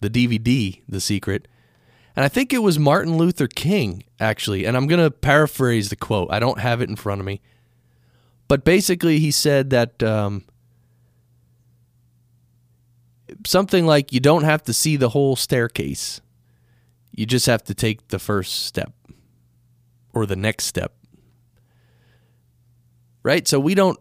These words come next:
know. It, it's funny, in our lives, we really don't know where it's going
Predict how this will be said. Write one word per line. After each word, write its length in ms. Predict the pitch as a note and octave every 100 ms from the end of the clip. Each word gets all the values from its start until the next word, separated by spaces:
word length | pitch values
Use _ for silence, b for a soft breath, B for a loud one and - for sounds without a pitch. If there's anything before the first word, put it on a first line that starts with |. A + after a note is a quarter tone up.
| -
know. 360 | A#2 D3+ D3+ -
It, 140 | D3+
it's 200 | - B2+
funny, 260 | - F#3 A#2
in 180 | A#2+
our 120 | C3+ C3
lives, 400 | B2+ D#3+ A2+ -
we 120 | C3
really 280 | D3 G#3+ F#3+
don't 220 | D#3 C#3+
know 140 | C3
where 180 | D#3 A2+
it's 140 | G#2 -
going 380 | A#2+ B2+ F#2+